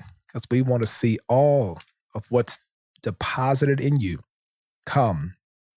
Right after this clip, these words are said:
to fruition. Today, I'm gonna talk about a subject that everybody has to deal with. If you're a leader in any capacity,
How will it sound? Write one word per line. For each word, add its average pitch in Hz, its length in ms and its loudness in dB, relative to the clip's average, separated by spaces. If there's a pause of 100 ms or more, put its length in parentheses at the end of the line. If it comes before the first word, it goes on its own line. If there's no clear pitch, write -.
(100)
to 90 340 -2 (200)
fruition. - 600 -4 (800)
Today, 175 640 4 (720)
I'm 160 120 4
gonna 180 160 6
talk 170 200 4
about 156 240 4
a - 20 2
subject 165 440 0
that 127 220 2 (520)
everybody 170 600 4
has 156 220 4
to 147 60 0
deal 151 220 4
with. 123 160 0
If 117 100 0
you're 175 160 4
a - 20 4
leader 175 360 2 (500)
in 127 60 2
any 165 140 2
capacity, 156 720 2